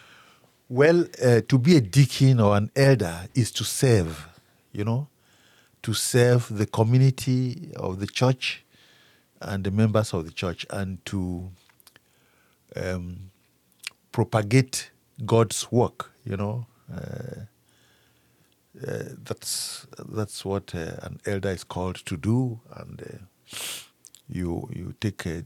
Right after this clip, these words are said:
decisions, you make decisions based on the activities, how you look at things, and all those other things, you know,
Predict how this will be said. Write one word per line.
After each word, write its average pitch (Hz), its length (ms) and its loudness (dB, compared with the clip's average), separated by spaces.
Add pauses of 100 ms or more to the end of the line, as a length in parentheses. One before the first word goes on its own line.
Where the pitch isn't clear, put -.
decisions, 107 680 -4
you 90 60 -6
make 101 200 -2
decisions 104 680 -2 (640)
based 107 340 4
on 92 420 -4 (840)
the 101 220 -8
activities, 107 720 -4
how 107 100 -4
you 101 140 -2
look 104 180 -2
at - 160 -4
things, 110 300 -4
and 87 120 -6
all 95 120 -4
those - 180 -12
other - 80 -12
things, - 320 -14
you 92 60 -8
know, 104 200 -8